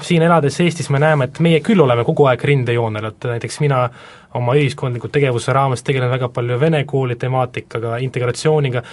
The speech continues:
ja ma näen kogu aeg pidevalt, kuidas Venemaa läbi,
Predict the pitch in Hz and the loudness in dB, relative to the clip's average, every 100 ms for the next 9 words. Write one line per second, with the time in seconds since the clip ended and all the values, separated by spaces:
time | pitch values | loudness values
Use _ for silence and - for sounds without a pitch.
0 | - - - 127 131 135 123 170 160 151 | -20 -12 -6 0 2 0 2 2 4 4
1 | 160 156 160 147 135 156 147 - 120 - | 4 0 -4 -2 0 0 0 -4 -4 -2
2 | 139 123 127 123 117 _ - - - - | -2 0 2 0 -2 _ -20 -20 -20 -2
3 | 156 165 151 139 131 | 0 2 2 2 0